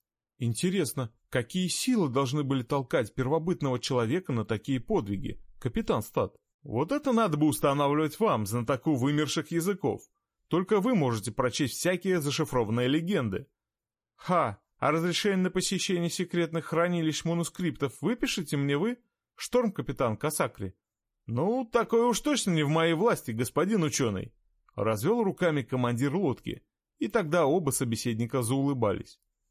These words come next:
Естественно, для объяснения чрезмерной откровенности корабельного гостя получалось изобретать всякие логически выстроенные теории. Например,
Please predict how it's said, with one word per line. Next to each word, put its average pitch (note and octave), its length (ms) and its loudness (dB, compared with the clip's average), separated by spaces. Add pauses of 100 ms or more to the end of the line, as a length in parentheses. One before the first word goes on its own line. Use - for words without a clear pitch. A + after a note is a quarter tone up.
(360)
Естественно, G#2+ 840 -2
для A2 220 2
объяснения E3 580 -2
чрезмерной D3+ 600 0
откровенности A2 760 0
корабельного G2+ 600 0
гостя E3 360 -2
получалось A2+ 720 -2 (140)
изобретать C#3 640 0
всякие F#3 500 -4 (360)
логически A#2+ 600 -2
выстроенные A#2 560 -2
теории. F#2+ 500 -4 (460)
Например, F3+ 540 2